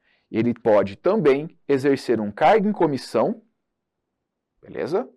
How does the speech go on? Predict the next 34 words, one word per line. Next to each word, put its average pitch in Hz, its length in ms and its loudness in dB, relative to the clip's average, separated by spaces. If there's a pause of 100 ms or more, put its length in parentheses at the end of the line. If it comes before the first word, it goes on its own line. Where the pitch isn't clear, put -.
(1200)
Ou 139 360 2 (120)
o 139 80 -6
mandato 123 600 -2 (360)
e 123 120 -6
o 117 40 -4
mandato 110 320 -2
eletivo. 117 440 -6 (600)
Show 220 200 2
de 165 80 -6
bola? 247 400 4 (360)
Show - 320 -4
de 233 80 -2
bola, 170 240 4
professor. 113 300 -6
Então 107 180 -10
pode 104 300 2
bater 160 200 0
o 185 60 2
print 180 320 -4
aí. 151 140 0 (300)
E 107 60 -4
vou 113 100 2
te 117 100 -10
dizer, 139 240 0
hein? 147 180 -6 (600)
Essa 185 340 -6
regrinha 151 580 -4 (520)
tem 139 180 0
feito 123 320 -6
sucesso - 460 -6
em - 20 -8
prova. - 420 -6 (760)
Essa 120 260 -4
regrinha 113 560 -4